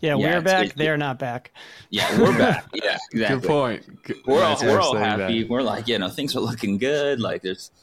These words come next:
Speaker 2: like I said, like, the s-, skies are blue, but, um,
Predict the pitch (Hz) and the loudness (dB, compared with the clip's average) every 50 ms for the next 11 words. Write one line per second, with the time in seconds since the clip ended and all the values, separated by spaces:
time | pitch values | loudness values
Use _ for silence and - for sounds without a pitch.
0 | _ _ _ _ - 101 107 98 - - 95 82 78 82 76 - _ 80 76 - | _ _ _ _ -6 -4 -4 -4 -2 -2 -4 -4 -4 -4 -6 -8 _ -12 -12 -12
1 | - - - - - 95 107 120 113 107 101 113 127 147 160 156 151 147 147 143 | -12 -12 -10 -6 -4 -4 -2 -2 -2 -4 -4 -2 0 0 2 2 2 2 2 0
2 | 139 135 - - - - - _ _ _ _ _ _ _ _ _ _ _ _ _ | -2 -4 -8 -12 -18 -18 -18 _ _ _ _ _ _ _ _ _ _ _ _ _
3 | _ _ _ - 95 101 98 92 92 90 85 82 76 73 | _ _ _ -8 -6 -6 -4 -4 -6 -6 -6 -6 -8 -8